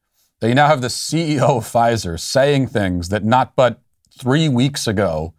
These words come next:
would have got you banned from YouTube and Twitter. And maybe it still will if you're not, you know, if you're not an approved person making these exact same statements. All right, before we get to the comments, I have to, I've, I've mentioned it now in the opening twice, so I have to actually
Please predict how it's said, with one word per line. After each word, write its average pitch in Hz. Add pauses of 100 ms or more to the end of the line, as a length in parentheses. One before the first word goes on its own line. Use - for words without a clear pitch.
(420)
would 123
have 120
got 117
you 113
banned 101
from 95
YouTube 90
and 82
Twitter. - (280)
And 113
maybe 156
it 139
still 151
will 104
if 113
you're 123
not, 120 (200)
you 110
know, 98
if 95
you're 117
not 117
an 110
approved 117
person 92 (540)
making 117
these 101
exact 101
same 92
statements. 76 (320)
All -
right, -
before 175
we 262
get 214
to 175
the 160
comments, 139
I 127
have 151
to, 131
I've, 131
I've 127
mentioned 143
it 127
now 117
in 113
the 110
opening 104
twice, 113
so 104
I 98
have 113
to 113
actually 98